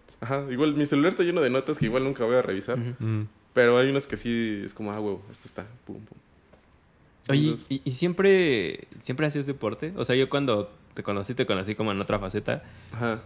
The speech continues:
Speaker 2: que era, pues, estar en la agencia casi todo el tiempo y
Speaker 1: <laughs>
Speaker 2: cotorrear con los de la agencia.
Speaker 1: Sí, sí.
Speaker 2: Y después vi que te moviste y empezaste a andar en patines, empezaste
Speaker 1: Justo.
Speaker 2: a hacer como, este, no sé, ciertas acrobacias,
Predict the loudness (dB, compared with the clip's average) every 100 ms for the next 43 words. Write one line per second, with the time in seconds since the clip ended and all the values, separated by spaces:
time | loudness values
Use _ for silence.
0 | -12 -2 2 4 2 0 -4 -6 0 2
1 | 2 0 2 4 2 2 0 4 4 6
2 | 6 8 6 6 4 2 4 6 6 4
3 | 0 2 2 2 2 0 -2 -2 0 0
4 | 2 6 6 8 6 6 0 -2 0 -2
5 | 0 2 2 2 2 2 0 -2 -2 -2
6 | -2 0 0 0 -4 -4 -2 0 0 0
7 | 0 0 -2 -4 -2 -2 0 2 2 2
8 | -2 -2 -4 -4 -6 -8 -10 -16 -20 -14
9 | -10 -10 -6 -4 -2 -4 -4 -6 -6 -4
10 | -4 -4 -4 -2 0 2 2 2 0